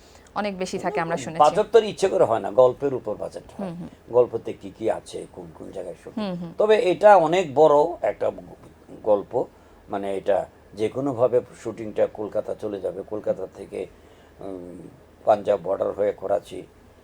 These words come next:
Speaker 2: করাচি থেকে ইরান, ইরাক,
Speaker 1: মানে, এটা ওয়ার্ল্ড ওয়াইড
Speaker 2: ইরাক,
Speaker 1: আমাদের
Speaker 2: ইরাক,
Speaker 1: ব্রডকাস্ট হবে।
Speaker 2: টার্কি, জার্মানি হয়ে ইংল্যান্ডে গিয়ে ছবিটা।
Speaker 1: আচ্ছা, আচ্ছা, কবে নাগাদ শুরু করতে যাচ্ছেন এটা?
Speaker 2: ঈদের পর,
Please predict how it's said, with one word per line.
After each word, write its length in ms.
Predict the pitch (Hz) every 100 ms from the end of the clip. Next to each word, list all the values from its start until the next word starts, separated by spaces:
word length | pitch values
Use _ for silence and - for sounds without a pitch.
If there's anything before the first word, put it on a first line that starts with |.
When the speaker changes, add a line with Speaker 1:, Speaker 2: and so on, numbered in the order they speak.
| - -
Speaker 2:
করাচি 360 | 113 104 - 101
থেকে 200 | 104 101
ইরান, 460 | 98 113 110 104 95 120
ইরাক, 240 | 110 107
Speaker 1:
মানে, 100 | -
এটা 160 | - 247
ওয়ার্ল্ড 320 | 220 220 220
ওয়াইড 220 | 220 220
Speaker 2:
ইরাক, 80 | 233
Speaker 1:
আমাদের 280 | 196 190 196
Speaker 2:
ইরাক, 140 | 196
Speaker 1:
ব্রডকাস্ট 340 | 143 - 127
হবে। 120 | 156 143
Speaker 2:
টার্কি, 140 | 120
জার্মানি 420 | 131 120 127 143
হয়ে 360 | 113 147 196 381 - - _ _ - - - -
ইংল্যান্ডে 460 | 165 143 131 113 107
গিয়ে 200 | 101 95
ছবিটা। 280 | 92 85 165
Speaker 1:
আচ্ছা, 240 | 151 160
আচ্ছা, 180 | 151 196
কবে 180 | 240 247
নাগাদ 220 | 262 220
শুরু 220 | 214 220 180
করতে 240 | 175 156
যাচ্ছেন 320 | 143 - 156
এটা? 160 | - -
Speaker 2:
ঈদের 260 | 147 147 143 127
পর, 160 | 107